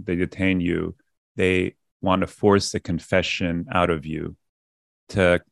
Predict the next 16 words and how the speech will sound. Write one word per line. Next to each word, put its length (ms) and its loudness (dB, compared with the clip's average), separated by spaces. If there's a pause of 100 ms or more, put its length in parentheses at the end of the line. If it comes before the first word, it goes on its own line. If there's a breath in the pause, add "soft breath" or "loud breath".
(260)
admit 460 0
something 480 -2
you 100 -2
haven't 380 -2
done, 440 0 (300)
to 80 -6
confess 1000 -4
against 440 0
yourself 520 -2
or 180 -4
others 680 -2 (640)
for 100 -6
something 520 -2
you 180 0
or 140 2
they 280 0